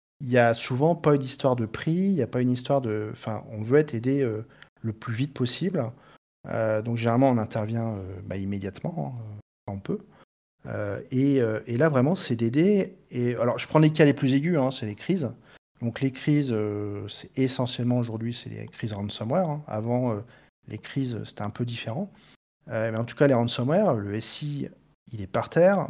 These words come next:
Plus personne dans l'entreprise peut travailler. Personne ne comprend vraiment ce qui s'est passé parce que le, le, dans les premiers instants, il y a, il y a un vrai souci, c'est,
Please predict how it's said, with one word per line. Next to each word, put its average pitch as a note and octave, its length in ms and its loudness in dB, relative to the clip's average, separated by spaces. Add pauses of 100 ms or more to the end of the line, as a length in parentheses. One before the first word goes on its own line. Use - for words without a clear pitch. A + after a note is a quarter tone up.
Plus - 160 0
personne C3+ 360 2
dans A#2+ 100 2
l'entreprise A#2+ 440 -6
peut A#2+ 120 -10
travailler. A#2 560 -6 (680)
Personne E3 380 6
ne D3+ 80 6
comprend C#3 360 4
vraiment C#3 260 8
ce D3+ 80 -4
qui - 100 -6
s'est B2+ 180 0
passé C3 300 0
parce E3 140 -4
que C#3+ 260 -2
le, C3 160 0
le, B2 220 2 (400)
dans B2+ 80 4
les C3 100 8
premiers D3 280 6
instants, G3+ 400 4
il D3 60 2
y B2+ 40 4
a, A#2+ 220 4
il C3+ 60 -8
y B2 60 2
a A#2+ 80 4
un B2 60 2
vrai C3 160 2
souci, D#3 260 0
c'est, C3 220 0